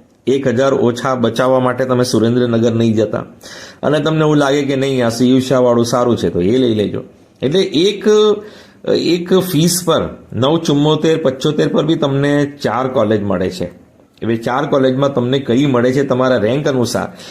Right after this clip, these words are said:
એ તમારે જોવાનું રહ્યું. હવે દસ લાખ ચૌદ હજાર પર ત્રણ કોલેજો છે, દસ ત્રેવીસ પર એક છે મોદી સાહેબના નામની. તો આમાંથી તમારે જોવાનું કે તમને આ,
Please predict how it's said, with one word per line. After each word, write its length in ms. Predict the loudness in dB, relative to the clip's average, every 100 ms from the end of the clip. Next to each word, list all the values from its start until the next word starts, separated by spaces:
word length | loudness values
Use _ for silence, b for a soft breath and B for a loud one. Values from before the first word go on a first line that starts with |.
| B -4
એ 100 | -2
તમારે 340 | 0 2 2
જોવાનું 420 | 2 2 2 0 0
રહ્યું. 280 | -2 -6 -10 B B B
હવે 160 | 0 2
દસ 240 | 2 0 -2
લાખ 200 | -2 0
ચૌદ 240 | 0 2
હજાર 280 | 0 0 0
પર 200 | 0 0 -2 -16 -20 -4
ત્રણ 260 | -2 0
કોલેજો 400 | 0 2 2 0
છે, 180 | -2 -4 -8 -12 -20 _ _ _
દસ 260 | 0 2 2 0
ત્રેવીસ 360 | 0 2 0
પર 140 | 0 -2
એક 200 | -2 -2
છે 140 | -2 -2 -6 -10
મોદી 280 | -2 2 2
સાહેબના 440 | 2 0 0 0
નામની. 440 | 0 0 0 -2 -4 B B B
તો 80 | -2
આમાંથી 480 | 0 0 0 0 0
તમારે 320 | 2 2 2
જોવાનું 420 | 0 2 2 2
કે 100 | 0
તમને 420 | 0 0 2 2 0 -2 -4
આ, 320 | -2 0 0